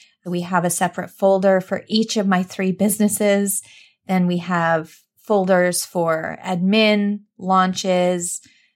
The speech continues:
digital products, courses, lead magnets, blog posts,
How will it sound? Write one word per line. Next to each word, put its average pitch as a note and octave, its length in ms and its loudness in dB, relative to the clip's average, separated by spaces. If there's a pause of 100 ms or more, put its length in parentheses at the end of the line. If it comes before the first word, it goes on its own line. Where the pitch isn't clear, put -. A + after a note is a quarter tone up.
(220)
digital G#3+ 340 2
products, F3+ 840 0
courses, F3+ 1120 -4
lead G3+ 260 -2
magnets, F3+ 960 -2 (340)
blog G3+ 360 2
posts, F#3+ 640 0